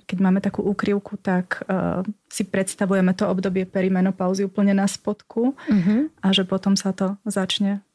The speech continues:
Speaker 1: zlepšovať, aj čo sa týka prežívania emočného, aj čo sa týka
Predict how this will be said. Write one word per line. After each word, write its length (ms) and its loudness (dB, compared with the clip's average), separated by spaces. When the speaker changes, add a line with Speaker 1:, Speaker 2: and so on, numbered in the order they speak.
Speaker 1:
zlepšovať, 920 0
aj 200 0
čo 120 -4
sa 160 -4
týka 580 -2
prežívania 720 2
emočného, 840 0
aj 180 0
čo 140 -2
sa 120 -2
týka 520 2